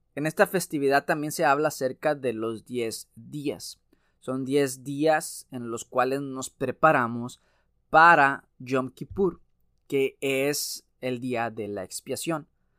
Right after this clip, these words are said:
De Yom Teruah a el día de la expiación son diez días. En estos diez días, el pueblo de Israel tiene por costumbre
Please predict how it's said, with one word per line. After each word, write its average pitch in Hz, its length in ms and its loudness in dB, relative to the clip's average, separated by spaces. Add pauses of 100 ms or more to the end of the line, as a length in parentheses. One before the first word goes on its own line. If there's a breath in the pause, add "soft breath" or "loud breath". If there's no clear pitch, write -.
(300)
De 131 420 0
Yom 180 200 2
Teruah 170 640 6 (340)
a 101 640 -6
el 113 180 -10
día 151 200 2
de 175 60 4
la 165 80 4
expiación 139 440 -8
son 127 300 -6
diez 123 440 -8
días. 101 260 -14
En 127 100 -6
estos 151 320 -4
diez 156 340 -2
días, 139 600 -2 (440)
el 120 140 -8
pueblo 135 340 2
de 139 120 2
Israel 127 600 0 (380)
tiene 151 300 2
por 131 280 -2
costumbre 127 800 0